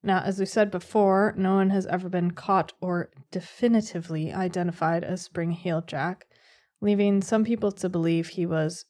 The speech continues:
just a man, um, albeit with copycats following in the later decades,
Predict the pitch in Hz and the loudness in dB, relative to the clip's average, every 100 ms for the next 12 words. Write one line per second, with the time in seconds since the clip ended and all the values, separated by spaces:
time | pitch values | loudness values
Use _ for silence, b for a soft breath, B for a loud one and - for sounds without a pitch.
0 | - 180 175 - 170 151 135 175 180 _ | -4 -2 -2 -2 -2 -2 -2 -2 -4 _
1 | _ 170 160 156 - 170 165 165 - - | _ -4 -4 -4 -6 -4 -2 -2 -4 -8
2 | 147 175 _ _ - 180 175 165 165 156 | -8 -8 _ _ -6 -4 -4 -4 -6 -6
3 | - 196 170 170 160 156 156 151 147 - | -4 0 0 0 -2 -2 -4 -4 -4 -6
4 | 170 - - - - - | -8 -10 -8 -10 -10 -16